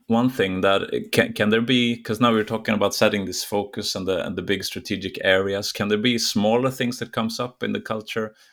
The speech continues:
assessment that still is important to address that might not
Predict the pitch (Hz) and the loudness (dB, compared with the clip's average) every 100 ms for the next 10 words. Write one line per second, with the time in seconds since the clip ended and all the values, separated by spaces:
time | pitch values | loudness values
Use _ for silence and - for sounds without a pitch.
0 | - 101 - 117 - - 120 120 107 - | -4 -2 2 2 2 0 0 0 -6 -10
1 | - 113 117 113 107 - 104 - 110 107 | -4 2 2 0 -8 -10 -12 -6 -6 -6
2 | 104 - - - 101 92 120 139 - - | -10 -14 -14 -6 -6 -4 -6 -6 -8 -8
3 | 110 107 107 _ 110 107 | -6 -6 -8 _ -12 -12